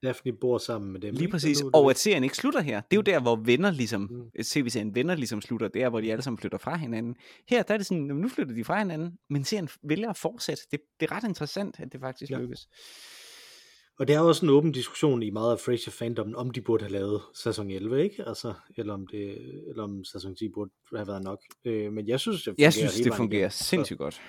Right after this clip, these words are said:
Speaker 2: Jeg synes
Speaker 1: øh,
Speaker 2: faktisk, det fungerer rigtig godt.
Speaker 1: så der, ja.
Speaker 2: Ja.
Speaker 1: Øh,
Speaker 2: Øh.
Speaker 1: men jeg synes, det er, det er ret fint. Nu er vi tilbage i parkeringsgaragen, hvor, øh, folk, de kører forbi, og så råber de af,
Speaker 2: Ja.
Speaker 1: øh, øh, af, af Fraser,
Speaker 2: Ja.
Speaker 1: ikke? Altså,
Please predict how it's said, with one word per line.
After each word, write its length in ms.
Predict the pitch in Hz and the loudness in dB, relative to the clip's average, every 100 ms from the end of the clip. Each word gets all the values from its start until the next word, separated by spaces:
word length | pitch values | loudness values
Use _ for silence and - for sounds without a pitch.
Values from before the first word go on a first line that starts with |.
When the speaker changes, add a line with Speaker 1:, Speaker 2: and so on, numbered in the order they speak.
| 127 | -8
Speaker 2:
Jeg 140 | 113 | -6
synes 180 | - 113 | -4 -4
Speaker 1:
øh, 60 | |
Speaker 2:
faktisk, 220 | 107 - - | -4 -6 -12
det 80 | |
fungerer 300 | 110 104 - | -14 -14 -14
rigtig 180 | - - | -18 -16
godt. 140 | - 117 - _ | -16 -16 -20 _
Speaker 1:
så 120 | - 123 | -12 -4
der, 180 | 135 113 | -2 -2
ja. 120 | 104 - _ _ _ _ - - - _ _ _ _ _ _ _ _ - | -6 -12 _ _ _ _ -20 -20 -20 _ _ _ _ _ _ _ _ -10
Speaker 2:
Ja. 60 | |
Speaker 1:
Øh, 380 | 107 107 101 98 | -4 -2 -2 -2
Speaker 2:
Øh. 60 | 98 - - _ | -8 -12 -20 _
Speaker 1:
men 80 | 135 | 4
jeg 60 | 135 | 4
synes, 120 | 135 | 6
det 160 | 151 175 | 8 8
er, 200 | 139 139 | 8 4
det 120 | 151 | 0
er 60 | 151 | 0
ret 100 | 151 | 4
fint. 140 | 185 | 4
Nu 40 | 156 | 4
er 20 | |
vi 60 | 147 | 4
tilbage 360 | 135 143 143 | 2 6 6
i 40 | 135 | 6
parkeringsgaragen, 1120 | 120 - 170 117 - - 127 117 123 - 127 | 4 0 2 0 -4 -6 -2 2 2 0 -2
hvor, 260 | 113 110 104 104 127 | -2 -2 -2 -4 -4
øh, 680 | 120 110 107 107 117 156 139 - 139 | -4 -2 -2 -4 -4 -6 -8 -12 -12
folk, 220 | - 123 | -4 -4
de 60 | 120 | -4
kører 180 | - 113 | -4 -4
forbi, 260 | 107 123 | -4 -6
og 60 | 113 | -4
så 100 | 131 | -2
råber 300 | 113 127 110 | 0 0 0
de 200 | 98 98 | -4 -6
af, 280 | 95 95 95 - - | -8 -10 -12 -14 -10
Speaker 2:
Ja. 120 | 98 | -10
Speaker 1:
øh, 180 | 104 104 - _ _ _ _ | -10 -14 -18 _ _ _ _
øh, 580 | 113 107 101 101 101 104 - | -4 -2 -2 -4 -6 -8 -8
af, 120 | 107 - - | -12 -10 -4
af 120 | 123 | -4
Fraser, 360 | - 120 120 143 | 0 0 2 0
Speaker 2:
Ja. 60 | |
Speaker 1:
ikke? 120 | 156 | 0
Altså, 200 | 127 - | -2 -4